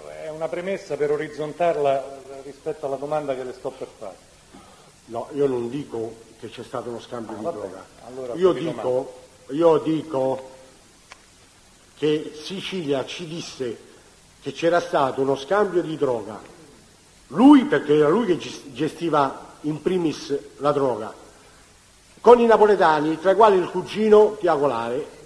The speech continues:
Speaker 2: con Casillo, c'era, eh, Oreste Pagano, c'era Totò Di Maio, una serie di personaggi camorristici, dei più importanti. Non so se c'era il Giappone, vabbè, comunque.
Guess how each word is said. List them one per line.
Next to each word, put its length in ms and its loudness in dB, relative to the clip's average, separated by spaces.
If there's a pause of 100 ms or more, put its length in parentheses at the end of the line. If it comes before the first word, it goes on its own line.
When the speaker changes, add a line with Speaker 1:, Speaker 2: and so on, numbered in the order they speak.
(120)
Speaker 2:
con 160 4
Casillo, 520 -2
c'era, 460 2 (320)
eh, 140 2
Oreste 380 6
Pagano, 500 2
c'era 260 4
Totò 300 6
Di 120 2
Maio, 360 2
una 160 2
serie 220 4
di 80 8
personaggi 640 2
camorristici, 800 0
dei 120 -2
più 160 -4
importanti. 480 -2 (200)
Non 80 -6
so 120 8
se 120 4
c'era 260 6
il 100 4
Giappone, 880 4
vabbè, 380 2
comunque. 420 0